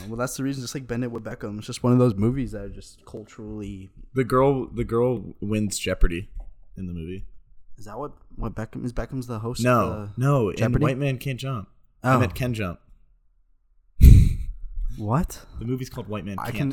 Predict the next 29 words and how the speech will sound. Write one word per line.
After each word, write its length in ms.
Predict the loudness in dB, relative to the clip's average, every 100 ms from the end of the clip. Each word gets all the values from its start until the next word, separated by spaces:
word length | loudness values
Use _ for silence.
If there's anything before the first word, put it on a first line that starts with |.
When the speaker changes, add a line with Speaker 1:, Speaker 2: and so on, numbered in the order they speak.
| -6
Speaker 1:
I 40 |
Speaker 2:
Jump. 100 | -12
Speaker 1:
confused 400 | -12 -10 -12 -12
myself. 540 | -12 -10 -4 -2 -4 -6 -8
Speaker 2:
It's 140 | -6
called 160 | -4 -2
White 180 | -2 -2
Man 160 | -4
Can't 420 | -6 -8 -8 -10 -14
Jump. 320 | -12 -12 -12 -18 _ -8
Speaker 1:
Oh. 440 | -2 -2 -4 -8 -18 -20 -20 -20 -20 -10
Speaker 2:
Because 320 | -10 -8 -10
he 140 | -12
can't. 440 | -8 -6 -6 -10 -18 -20 -20 _ -20 -20 -20 -20 -20 -20 _
Speaker 1:
Then 100 | -4
what's 140 | -4 -2
the 60 |
point 260 | 0 0 -2
of 60 |
the 60 | -4
movie? 320 | -8 -8 -10 -16 _ -20 _ _ _ -20 -20 -16
Speaker 2:
It's 140 | -14 -12
a 40 |
comedy. 480 | -4 -2 -2 -4 -10 -18 -20 -20 -20 4
Speaker 1:
Oh, 380 | 10 10 10 6
that 80 | 2
was 80 | 0
like 140 | 0
a 280 | 0 0 -2